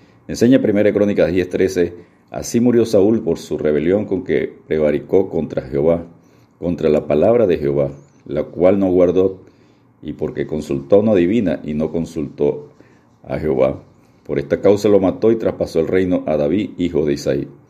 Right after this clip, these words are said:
David fue un rey conforme al corazón de Dios, que significa que él haría todo lo que Dios le dijera. Es agradar a Dios en todo.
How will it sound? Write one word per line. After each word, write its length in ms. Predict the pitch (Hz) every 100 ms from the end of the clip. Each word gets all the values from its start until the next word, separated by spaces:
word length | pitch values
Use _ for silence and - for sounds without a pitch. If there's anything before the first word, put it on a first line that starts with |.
| _ _ _ _ _ _ -
David 260 | 71 85
fue 140 | 85 87
un 140 | 80
rey 180 | 80 87
conforme 400 | - 73 78 76
al 80 | 73
corazón 340 | 73 71 107
de 80 | 107
Dios, 300 | 95 87 -
que 100 | 76
significa 580 | 85 71 78 85 85 82
que 120 | 78
él 100 | 101
haría 260 | 104 98
todo 200 | 87 90
lo 100 | 87
que 80 | 80
Dios 220 | 73 82
le 100 | 85
dijera. 440 | 73 71 80 82 71 - _ _ _ _ _ _ _ -
Es 240 | 71 69
agradar 340 | 69 71 76 73
a 80 |
Dios 300 | 71 85 87
en 160 | 73 69
todo. 440 | 95 87 - -